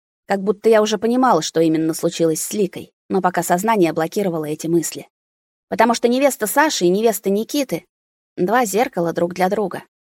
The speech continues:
Такие же, какими были сами близнецы. "Почему я никогда её не видела рядом с тобой?" Задала я, наверное, один из самых глупых вопросов, которые в принципе могли прозвучать. Саша дёрнулся.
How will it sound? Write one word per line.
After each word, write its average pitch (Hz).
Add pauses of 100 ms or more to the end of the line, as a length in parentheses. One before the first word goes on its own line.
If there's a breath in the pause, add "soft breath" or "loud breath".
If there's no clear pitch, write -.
(280)
Такие 220
же, 190
какими 190
были 208
сами 185
близнецы. 185 (680)
"Почему 202
я 240
никогда 185
её 170
не 165
видела 180
рядом 156
с -
тобой?" 180 (680)
Задала 202
я, 285
наверное, 214
один 262
из 190
самых 254
глупых 185
вопросов, 175
которые 185
в -
принципе 190
могли 165
прозвучать. 165 (500)
Саша 202
дёрнулся. 175